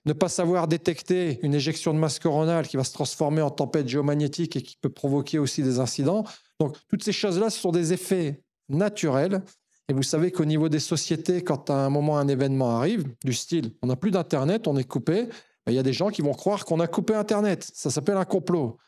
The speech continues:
Ben, parfois, il y a des choses naturelles. Il faut savoir admettre que la nature, ben, elle peut être parfois plus forte que les humains. Donc, il y a des dangers. C'est tout l'intérêt d'utiliser les outils d'observation et de respecter notre environnement.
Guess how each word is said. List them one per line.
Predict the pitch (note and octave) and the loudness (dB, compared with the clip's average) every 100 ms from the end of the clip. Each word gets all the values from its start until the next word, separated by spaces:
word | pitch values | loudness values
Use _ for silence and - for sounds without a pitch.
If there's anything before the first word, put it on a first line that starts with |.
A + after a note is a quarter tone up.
| - | -2
Ben, | C#3+ | 0
parfois, | C#3 G3+ | 2 2
il | |
y | G#3 | 0
a | |
des | E3+ | 0
choses | G3+ F3 | 0 0
naturelles. | F#3 - F3 D#3+ A#2 - - | 0 0 0 0 -2 -10 -8
Il | C3+ | -4
faut | D3+ | -2
savoir | F3 F3+ D#3+ | 0 2 2
admettre | D3+ G3+ G#3+ | 2 0 0
que | F#3 | 0
la | D#3+ | 2
nature, | D#3 D3+ F#3 A#3+ G3+ - _ _ _ _ | 0 0 0 0 -2 -6 _ _ _ _
ben, | - C#3 | -2 0
elle | C3+ | 0
peut | C#3 F3 | 2 0
être | F3 | 0
parfois | F3+ - - E3+ | -2 -2 -2 -2
plus | E3 C#3 | -2 -2
forte | F3 E3 | -2 -2
que | - | 0
les | D3+ C3+ | 0 0
humains. | C#3 C3 | 0 2
Donc, | D#3+ | 0
il | E3 | 0
y | |
a | |
des | G3 | 2
dangers. | G3 F#3 D#3+ C#3+ - - _ | 2 2 0 -2 -4 -14 _
C'est | - - | -6 0
tout | A#3 | 0
l'intérêt | A3 A3 A3+ G#3 | 2 0 0 2
d'utiliser | F#3 - G3 F#3+ F#3+ F#3+ | 0 0 0 2 2 2
les | D#3+ C#3+ | 2 0
outils | E3 - F#3 | -2 -2 0
d'observation | D#3+ - D#3+ D#3 C#3 A3+ | 0 -2 0 0 0 0
et | F#3+ | 2
de | C#3+ | 2
respecter | E3+ G3+ - F#3+ - G3+ | 2 0 0 -2 0 0
notre | F#3+ F3 F3 | 0 0 0
environnement. | D#3+ D#3 C#3+ A#2+ G2 | 2 2 0 -2 -4